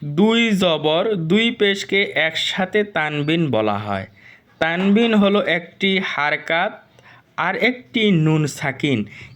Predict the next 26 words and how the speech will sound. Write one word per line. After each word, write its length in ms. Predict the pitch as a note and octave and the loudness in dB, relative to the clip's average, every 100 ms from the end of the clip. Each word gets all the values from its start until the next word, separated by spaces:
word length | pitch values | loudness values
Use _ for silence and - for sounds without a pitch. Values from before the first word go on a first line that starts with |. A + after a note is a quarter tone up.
| - | -6
এখানে 320 | A#3+ A#3+ G3+ | -2 -2 -2
আপনার 340 | D#3 D#3 D#3 | -2 -2 -2
ভেঙে 380 | C3+ C#3+ D3+ C#3+ | 0 0 0 0
বুঝানো 380 | C3 B2+ B2+ A#2+ | 2 2 2 2
দেওয়া 240 | G#2+ G#2 | 0 0
হয়েছে 420 | G#2 G#2+ G2+ A2 G#2+ | -2 -4 -2 -2 -2
যে 400 | C3 C#3+ C3 A#3 - - - - _ | -2 0 0 -4 -10 -20 -20 -20 _
আলিফের 760 | D#3 G#3+ C4 - B3 B3 B3 B3+ - | -4 0 0 2 2 2 2 -4 -4
উপরে 380 | G3+ G3+ A3 G#3+ | -2 2 4 2
দুইটি 360 | E3+ F#3+ F#3 E3 | 2 2 2 0
জবর 420 | C3 D3 D3+ D3 | 0 0 2 2
রয়েছে, 540 | C3+ C3 B2+ D#3+ A#3+ - - - - | 2 0 -2 -2 -2 -6 -18 -14 -6
আলিফের 480 | F3+ A#3 A3 A#3 A3 | -4 -2 0 2 2
উপরে 640 | E3+ F3 F#3 F#3 F3+ D#3 A#3+ - - - | 2 0 2 2 2 0 -2 -10 -20 -12
যদি 420 | C#3+ F3+ F3 F3 D#3+ | -2 0 2 0 0
হারকাত 440 | D3 D3+ F#3 F3+ | -4 -4 -4 -2
তানবিন 360 | F3+ E3 E3 D#3+ | -2 0 0 0
পাওয়া 300 | D3+ C#3+ C3+ | 2 2 0
যায় 280 | C#3+ G#3+ | 0 -2
তাহলে 380 | C4 F#3 D#3+ D#3 | -2 -2 0 -2
আলিফ 280 | - D#3+ D#3+ | -2 -2 0
আর 140 | D3 | -2
আলিফ 380 | C#3+ C3+ C#3+ - | -2 -2 -2 -4
থাকে 280 | - C3 C#3+ | -6 -4 -4
না, 80 | D3+ | -4
আলিফ 300 | D3+ D3+ | -4 -6